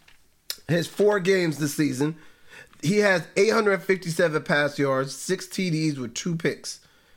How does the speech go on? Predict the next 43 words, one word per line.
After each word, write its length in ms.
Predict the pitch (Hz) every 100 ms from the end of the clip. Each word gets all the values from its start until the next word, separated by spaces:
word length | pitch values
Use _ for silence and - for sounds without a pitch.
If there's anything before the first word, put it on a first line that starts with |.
| _ -
And 160 | 160
then 180 | 220 220 -
he 120 | - 190
has 200 | 180 -
two 140 | 202
hundred 200 | 185 160
forty-one 540 | - 185 185 180 175
rush 260 | 156 185 -
yards 340 | 160 147 135 - _ -
at 160 | 151 156
two 200 | 190 175
rushing 400 | 160 165 143 135
T 200 | 165 151
Ds. 380 | 156 110 95 - - _ -
So 140 | 156
all 260 | 151 202 214
he 140 | 247
has 140 | 208 143
to 60 |
do 220 | 135 160 156
is 80 |
just 180 | 135 131
show 320 | - 165 175
up 120 | 170 165 -
and 160 | - 120
do 120 | 151
what 200 | 151 143
you 80 | 123
do. 260 | 139 113 - _ _ _ _ -
Now, 200 | 151 156
on 80 | 156
the 60 |
defensive 540 | 127 190 226 170 139 127
side 220 | 151 135
of 80 | 123
the 40 |
ball, 300 | 120 127 120
there's 160 | 156 135
a 60 |
couple 240 | - 110 107
guys 360 | 127 135 113
here, 200 | 120 107
man, 300 | 98 110 104